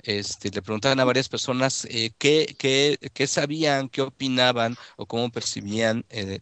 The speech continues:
la orgía como tal, como hecho, eh, como concepto, en fin.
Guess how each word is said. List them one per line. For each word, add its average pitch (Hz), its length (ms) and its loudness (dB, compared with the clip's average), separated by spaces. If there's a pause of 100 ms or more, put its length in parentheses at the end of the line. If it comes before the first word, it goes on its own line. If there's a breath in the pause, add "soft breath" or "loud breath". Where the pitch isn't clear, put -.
la 98 120 -2
orgía 120 420 2
como 107 340 -10
tal, 113 260 4
como 98 320 -6
hecho, 117 540 2 (300 loud breath)
eh, 101 300 -4
como 98 240 -4
concepto, 117 680 2
en 104 140 -4
fin. 107 280 -4